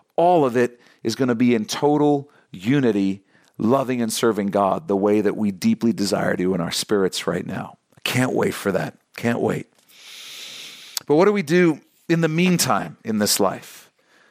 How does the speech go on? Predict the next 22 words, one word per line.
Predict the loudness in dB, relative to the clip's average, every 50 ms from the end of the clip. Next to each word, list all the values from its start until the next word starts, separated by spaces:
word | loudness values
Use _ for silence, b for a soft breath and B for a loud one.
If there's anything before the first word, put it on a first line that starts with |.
| b b
Paul | -2 0 0 0
says, | 0 2 0 2 2
"So | 0 -4 0 2 2 2 2
then, | 2 2 2 2 0 -2 -6 -6 -8 -10 -16 _ _ _ _ _ _
with | -4 -4 -2
the | -2 -2
mind, | 0 2 2 2 2 2 2 2 2 2
I | 2 2
myself | 2 2 0 0 0 0 2 2 2 2 0
serve | -2 0 2 2 2 2 2
the | 2
law | 4 4 4 4 2
of | 2 0
God, | 0 0 0 2 0 0 0
but | 0 -2 -2
with | -4 -6
the | -6 -8
flesh, | -8 -4 0 0 0 0 -2 -2
the | 0 2
law | 2 4 4 2
of | 2 0
sin." | -2 -2 0 0 0 -2 -4 -10